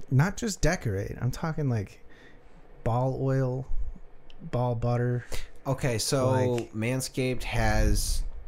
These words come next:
Speaker 2: a spray they call a crop duster for your balls. It's
Speaker 1: Which
Speaker 2: a ball
Speaker 1: is like
Speaker 2: deodorant.
Speaker 1: a powder and deodorant,
Speaker 2: No,
Speaker 1: right?
Speaker 2: it's a spray that you
Speaker 1: Yeah,
Speaker 2: just
Speaker 1: but it's like,
Speaker 2: after
Speaker 1: it,
Speaker 2: a, yeah.
Speaker 1: it's basically that, right? Like, keep you from chafing and smell good down there.
Speaker 2: Yeah.
Speaker 1: Why can't I get, like,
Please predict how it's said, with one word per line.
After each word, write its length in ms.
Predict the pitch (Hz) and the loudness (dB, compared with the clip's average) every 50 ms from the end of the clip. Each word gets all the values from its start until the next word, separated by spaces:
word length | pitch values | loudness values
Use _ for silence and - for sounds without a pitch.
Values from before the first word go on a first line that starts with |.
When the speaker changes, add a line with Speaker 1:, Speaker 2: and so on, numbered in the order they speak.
| - - - - - | 2 2 4 4 4
Speaker 2:
a 180 | - 107 101 95 - | 4 4 4 4 4
spray 520 | - - - - - 135 120 113 113 113 107 | 4 2 2 2 2 2 2 2 2 2 2
they 80 | 110 | 2
call 260 | 110 - 110 107 104 | 2 2 2 2 4
a 60 | 107 - | 4 4
crop 340 | - - 117 110 101 - | 4 4 4 4 4 4
duster 340 | - - 104 - - - 113 | 4 4 2 2 2 0 -2
for 140 | 98 - 117 | -2 -2 -2
your 140 | 110 113 107 | -2 0 0
balls. 500 | 101 104 95 92 95 92 95 98 - 110 | 0 0 0 0 0 0 -2 -2 -2 -4
It's 140 | 101 - 135 | 0 2 2
Speaker 1:
Which 100 | 131 - | 4 4
Speaker 2:
a 40 | |
ball 80 | 107 104 | 4 4
Speaker 1:
is 60 | 104 | 4
like 120 | 127 120 113 | 4 4 2
Speaker 2:
deodorant. 240 | 110 104 101 101 | 4 4 6 6
Speaker 1:
a 20 | - | 6
powder 420 | 131 120 104 98 101 101 101 104 | 4 4 2 0 0 -2 -2 -2
and 120 | 104 101 98 | -2 -2 0
deodorant, 240 | 98 101 113 113 | 0 0 2 2
Speaker 2:
No, 240 | 135 120 117 120 120 | 2 2 2 2 0
Speaker 1:
right? 120 | 110 95 113 | 0 0 0
Speaker 2:
it's 160 | 117 - - | 0 -2 -2
a 60 | 101 | 0
spray 580 | - - - - 123 - - - - - - - - - | 2 4 6 6 6 6 6 6 4 2 2 2 0 0
that 140 | - 90 90 | 0 0 0
you 140 | - 95 151 | 2 2 2
Speaker 1:
Yeah, 80 | 143 117 | 2 2
Speaker 2:
just 120 | - 120 | 2 2
Speaker 1:
but 60 | 120 | 2
it's 140 | 110 - - | 0 0 0
like, 80 | 113 110 | 2 0
Speaker 2:
after 200 | 110 - - 104 | 0 0 0 0
Speaker 1:
it, 200 | 95 98 - - | 0 0 0 0
Speaker 2:
a, 20 | 147 | 0
yeah. 140 | 123 98 90 | 0 2 0
Speaker 1:
it's 140 | 87 - - - - - - | 0 -2 -8 -14 -14 -4 0
basically 340 | - 117 107 - - 92 90 | 2 2 2 2 0 0 0
that, 240 | 87 87 - - - - | 0 0 0 2 2 2
right? 220 | 92 95 - - - | 2 0 -2 -2 -2
Like, 160 | 104 101 92 | -2 -2 -2
keep 180 | - - 107 95 | -2 -2 -2 -2
you 60 | - | -2
from 140 | 92 107 101 | -2 -2 0
chafing 460 | - - 101 98 95 - 101 95 95 | 0 2 2 2 2 0 0 0 0
and 100 | 90 90 | -2 -2
smell 240 | - - 104 95 95 | -4 -4 -4 -2 -2
good 180 | 98 95 92 92 | -2 -2 -2 -2
down 220 | 98 101 101 101 | -2 -2 -2 0
there. 200 | 110 113 120 123 - | 0 -2 -2 -2 -2
Speaker 2:
Yeah. 260 | 180 175 135 - - - - - - - - - - - - - - - - - - | -2 -2 -2 -4 -6 -10 -14 -16 -18 -16 -16 -16 -16 -16 -16 -18 -18 -18 -18 -6 0
Speaker 1:
Why 200 | - 117 135 139 | 2 2 4 2
can't 300 | - - 147 143 - - | 2 0 -2 -2 -2 -2
I 60 | 131 | -2
get, 340 | 117 117 117 117 - - - | 0 0 0 0 0 -2 -4
like, 300 | - 139 104 101 - - | -2 -2 -2 -4 -6 -12